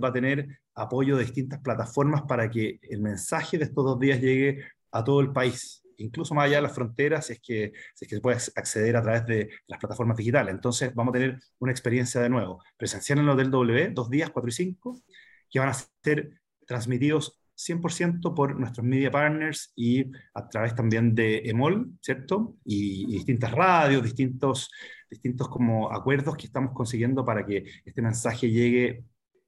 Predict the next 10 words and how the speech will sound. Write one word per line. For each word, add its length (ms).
por 140
medios 200
tradicionales, 600
por 140
medios 160
digitales, 560
y 300
con 140
la 80
novedad 540